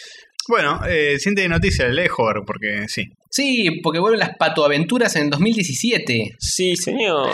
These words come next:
Speaker 2: Y hay una campaña para que Ricardo Silva cante el tema.
Speaker 3: <laughs> Pero
Speaker 1: No,
Speaker 3: me parece
Speaker 1: no
Speaker 3: que
Speaker 1: la
Speaker 3: Castor
Speaker 1: hay.
Speaker 3: quiere hacerla, la
Speaker 1: Hay que
Speaker 3: campaña.
Speaker 1: hacer
Speaker 2: Ah.
Speaker 1: desde rayos.
Speaker 2: Ya
Speaker 3: Sí,
Speaker 2: mismo le estamos
Speaker 3: totalmente.
Speaker 2: mandando otro, otro correíto.
Speaker 3: A nuestro amigo Ricardito, que nos dejó un saludito en
Speaker 2: Son
Speaker 3: un
Speaker 2: las
Speaker 3: podcast anterior.
Speaker 2: patoaventuras,
Speaker 1: Cuenten,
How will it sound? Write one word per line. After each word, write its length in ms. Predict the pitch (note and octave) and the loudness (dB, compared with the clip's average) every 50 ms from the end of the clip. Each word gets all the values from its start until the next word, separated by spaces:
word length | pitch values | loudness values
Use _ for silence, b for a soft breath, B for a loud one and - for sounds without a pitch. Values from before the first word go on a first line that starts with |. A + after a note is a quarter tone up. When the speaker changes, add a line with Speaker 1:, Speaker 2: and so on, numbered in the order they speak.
| - - | -2 0
Speaker 2:
Y 60 | D#3 | 0
hay 40 | F#3 | 2
una 120 | A3+ A3 E3+ | 2 2 2
campaña 340 | C#3+ C3 B2+ E3+ G#3 G#3+ | 0 2 2 2 2 0
para 200 | F#3+ D#3+ B2 A#2 A#2 | 0 0 0 0 2
que 80 | A#2+ | 2
Ricardo 300 | A#2+ A#2 A#2 - F3+ F#3 E3+ | 2 2 2 2 0 0 0
Silva 260 | - F#3+ F3+ F3+ D#3+ | -2 -2 0 0 0
cante 260 | - D3+ D#3+ - D#3+ | 0 2 2 2 2
el 140 | C#3 A#2+ A#2+ | 2 0 0
tema. 340 | - D3+ F#3+ G3+ F3+ C3+ A#2+ | 0 -2 0 0 0 0 0
Speaker 3:
<laughs> 40 | A#2+ | 0
Pero 120 | - D#3 | 0 0
Speaker 1:
No, 40 | D3+ | 2
Speaker 3:
me 80 | C#3+ D#3 | 2 2
parece 160 | F3+ G#3+ A#3 | 2 2 0
Speaker 1:
no 60 | F#3+ F3 | 0 0
Speaker 3:
que 20 | |
Speaker 1:
la 40 | E3 D3 | 0 0
Speaker 3:
Castor 140 | C#3+ G3 G3 | 2 0 0
Speaker 1:
hay. 40 | - | 0
Speaker 3:
quiere 220 | - F#3 F#3+ F3+ | 0 0 2 2
hacerla, 480 | E3+ D#3 - F3 D#3+ - C3 A#2 A2+ A#2 | 2 2 2 0 0 0 -2 -2 -4 -4
la 100 | B2+ B2 | -4 -4
Speaker 1:
Hay 140 | - C#3 D#3+ | -2 -2 -2
que 20 | E3 | 0
Speaker 3:
campaña. 120 | C#3 F3 | 0 -2
Speaker 1:
hacer 320 | E3 E3+ - E3+ E3 D#3+ D3 | -2 -2 -2 -2 -2 0 0
Speaker 2:
Ah. 480 | D#3 E3+ F#3 G3+ A3 A3+ A3+ G#3+ G#3 G3 F3+ | 0 0 0 0 0 -2 -2 -2 -2 -2 -2
Speaker 1:
desde 240 | F3+ F3+ F3 F3 | 0 0 0 0
rayos. 640 | E3 D3+ D3 D3+ C3+ A#2+ - - C#3 C3+ - - - _ _ _ _ _ _ - | 0 0 0 -2 -2 -4 -6 -6 -6 -6 -6 -10 -18 _ _ _ _ _ _ -12
Speaker 2:
Ya 140 | - - G3+ | -6 -4 -2
Speaker 3:
Sí, 80 | G#3 A3+ | 0 0
Speaker 2:
mismo 140 | A#3 A3+ G#3+ | 0 0 0
le 60 | F#3+ | 0
estamos 180 | F3 G3+ F#3 | 0 0 2
Speaker 3:
totalmente. 240 | F3 E3+ E3+ F3+ F#3 F3+ | 2 2 2 2 2 0
Speaker 2:
mandando 20 | F3+ | 0
otro, 340 | F3 E3+ D#3 D3+ C#3+ C#3+ - - | 0 0 0 0 0 0 0 -2
otro 180 | D#3+ D3 D#3+ C#3+ | -4 -4 -4 -2
correíto. 440 | - C3+ B2+ B2+ B2+ B2 A#2+ A#2 A#2+ | -2 -2 0 0 0 0 0 0 0
Speaker 3:
A 40 | A#2 | -2
nuestro 200 | A#2 A#2 - B2+ | -2 -2 -2 -2
amigo 240 | B2 C3 C3 B2+ B2+ | -2 0 -2 -2 -2
Ricardito, 500 | B2 A#2+ B2+ B2 B2 C3+ B2+ A#2 A#2+ A2+ | -2 -4 -4 -4 -2 -2 -2 -4 -4 -4
que 80 | A#2+ | -4
nos 120 | A#2+ A#2 A#2+ | -4 -2 -2
dejó 480 | B2 A#2+ - C3 B2+ B2 A#2+ A#2+ A#2 - | -2 0 0 2 2 4 4 2 2 2
un 360 | C#3 C3 B2 B2 B2 A#2+ A#2+ | 0 0 2 2 2 0 0
saludito 500 | A#2+ - B2 B2 B2 B2 C3+ C3+ C3 C3+ B2 | 0 -2 0 0 2 0 0 0 2 2 2
en 20 | A#2 A#2 | 4 4
Speaker 2:
Son 160 | - - C#4 C4+ | 4 4 2 2
Speaker 3:
un 40 | C4 | 2
Speaker 2:
las 80 | C#4 | 2
Speaker 3:
podcast 240 | C4+ A#3 A#3 A#3 - | 2 2 2 2 2
anterior. 260 | A#3+ A3+ A3+ A3 G#3 | 2 2 2 2 2
Speaker 2:
patoaventuras, 1300 | G3+ C#4 C4 C4+ C4+ C4+ C4+ C#4 C4+ C#4+ D4 C4+ B3+ C4 C4 C4 B3+ C4 - A3 A3 A3+ A#3 A#3+ B3 C4 - | 2 2 2 0 0 0 -2 0 2 2 2 2 2 0 0 0 0 0 0 0 0 2 0 0 0 0 0
Speaker 1:
Cuenten, 240 | D4+ E4 D#4 D#4+ D4 | 0 0 2 2 2